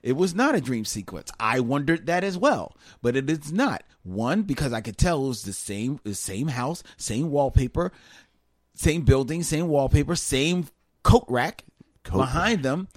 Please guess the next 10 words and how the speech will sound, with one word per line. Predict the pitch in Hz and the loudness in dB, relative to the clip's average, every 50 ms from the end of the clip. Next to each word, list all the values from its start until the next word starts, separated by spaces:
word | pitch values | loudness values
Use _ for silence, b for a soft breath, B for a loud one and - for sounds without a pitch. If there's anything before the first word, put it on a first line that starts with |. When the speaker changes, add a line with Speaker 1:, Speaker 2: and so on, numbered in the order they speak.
| b b b b b | b b b b b
Speaker 1:
But | - 160 151 127 | 0 0 2 2
now | 127 127 127 127 131 151 | -2 -2 -2 -2 -2 -2
the | 131 - 147 | -4 -4 -6
whole | - - 131 135 147 175 185 | -8 -4 -2 0 0 0 -2
family | 180 - - 254 294 359 339 233 165 139 | -4 -4 -2 0 0 2 2 2 2 2
is | 123 117 | 0 -2
there, | 110 117 110 127 165 | -2 -4 -4 -4 -4
including | 135 165 131 - - 135 131 131 131 147 170 | -4 -6 -8 -4 0 0 0 2 0 -2 -4
her | 165 143 113 123 117 110 110 117 131 151 - _ _ _ _ _ | -6 -6 -4 -4 -4 -2 -2 -4 -6 -8 -10 _ _ _ _ _
son. | - - - 294 392 - 101 73 - - | -16 -6 -4 -2 -2 -2 -4 -8 -12 -16